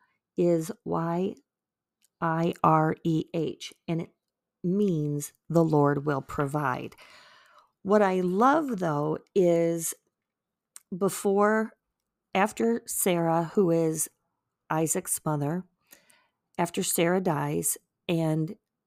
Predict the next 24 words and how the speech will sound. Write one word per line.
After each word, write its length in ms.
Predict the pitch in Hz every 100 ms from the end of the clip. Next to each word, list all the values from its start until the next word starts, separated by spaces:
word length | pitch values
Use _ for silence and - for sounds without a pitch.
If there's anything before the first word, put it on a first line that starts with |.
| 165
before 560 | 170 - 208 208 185 175
Abraham 540 | 160 156 151 147 147
dies, 540 | 143 139 143 151 - - _ _ _ _ -
Abraham 800 | 180 180 165 175 165 165 185 _ _ _ _ -
wants 340 | 175 170 165
to 80 | -
make 220 | 165 165
sure 200 | - 175 151
that 180 | 156 -
Isaac 360 | 156 147 165 -
has 280 | 165 151 147
a 60 |
wife. 540 | 143 147 - 165 - - - - - -
And 480 | 185 175 170 160 214 - _ _ _
arranged 600 | 175 160 185 185 180 -
marriages 800 | 170 170 165 156 160 156 151 147 -
happened 720 | - 151 156 156 147 147 143 - _ _ _ -
in 200 | 170 165
that 220 | 151 -
time 360 | - 180 156 156
and 180 | 143 -
place. 580 | - 143 151 - - - _ - _ _ _ _ _ _ _ _ -
And 160 | 202 226
ironically, 840 | 208 208 247 254 247 220 208 214